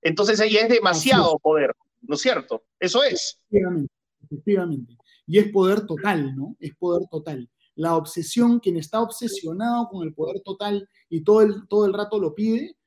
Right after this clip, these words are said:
Speaker 2: no lo pide por cosas buenas, ¿no? Y aquí lo grave
Speaker 1: Ujú.
Speaker 2: es que incluso si se rechaza la Asamblea Constituyente por las buenas, que es lo más probable, existe la posibilidad de que nos la impongan por las malas, porque el gobierno permanentemente tiene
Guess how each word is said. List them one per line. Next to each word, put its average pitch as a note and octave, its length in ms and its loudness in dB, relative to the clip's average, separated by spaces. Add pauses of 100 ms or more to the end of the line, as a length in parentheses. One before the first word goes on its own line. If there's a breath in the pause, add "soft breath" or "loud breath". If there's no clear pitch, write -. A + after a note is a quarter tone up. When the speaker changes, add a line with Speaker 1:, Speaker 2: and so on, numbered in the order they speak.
(160)
Speaker 2:
no F#3 160 -2
lo G3 140 0
pide G#3+ 300 0
por D#3+ 200 -4
cosas E3 300 -10
buenas, D3 400 -8
¿no? - 200 -20 (260)
Y D#3+ 120 0
aquí F3 200 0
lo A3 140 8
grave G#3+ 400 2
Speaker 1:
Ujú. E4 140 -12 (220)
Speaker 2:
es G3+ 280 6
que G#3 160 -4
incluso G#3+ 480 0
si A3 140 -8
se E3+ 160 -10
rechaza D3 640 -8
la F#3 100 -6
Asamblea E3 380 -6
Constituyente F3+ 600 -6
por D#3+ 160 -12
las C#3 160 -14
buenas, G3+ 480 -2 (220)
que G3 80 2
es F#3 40 2
lo F3+ 120 -4
más F#3+ 140 -6
probable, F#3 580 -4 (240)
existe F3 400 -2
la F#3 120 -2
posibilidad D3+ 500 -2
de E3 80 -4
que F3 100 -6
nos E3+ 200 -8
la C#3 60 -12
impongan E3+ 640 -6 (200)
por D#3+ 180 0
las B2+ 180 -6
malas, D3+ 420 -4 (240)
porque E3+ 220 2
el D#3 80 2
gobierno F#3+ 480 6
permanentemente G3 840 -2
tiene G3+ 480 0